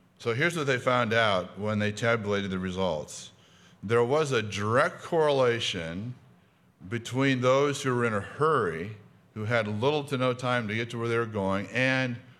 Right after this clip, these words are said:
whether they stopped or not to help this individual. Basically, no one did. Some people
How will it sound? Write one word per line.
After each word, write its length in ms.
whether 240
they 180
stopped 560
or 80
not 220
to 40
help 220
this 220
individual. 580
Basically, 840
no 260
one 380
did. 260
Some 220
people 400